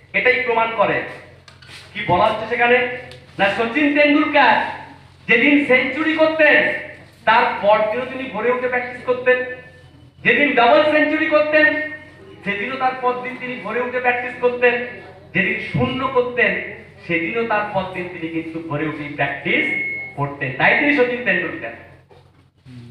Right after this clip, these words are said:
পৃথিবীতে যারা গ্রেট হয়, আমরা যদি তাদের জীবনীটা পড়ি, দেখব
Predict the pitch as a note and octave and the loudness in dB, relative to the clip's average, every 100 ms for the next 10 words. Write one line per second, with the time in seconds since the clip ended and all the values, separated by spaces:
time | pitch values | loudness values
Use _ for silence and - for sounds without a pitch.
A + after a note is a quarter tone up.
0 | - - - - - - - C4+ D4+ D4+ | -20 -20 -20 -20 -10 -6 0 2 2 6
1 | D4+ D4+ D4 - B3+ B3 G3 F3+ - - | 6 6 4 4 4 6 6 4 0 -6
2 | - - - - - - C4+ C#4+ D4 D4+ | -14 -20 -20 -4 2 4 2 -2 -4 -2
3 | D#4 A3+ B3 D4+ D#4 D#4 - C#4+ - - | -4 -4 2 4 6 4 4 2 -2 2
4 | C4+ C4 C#4 | 0 4 4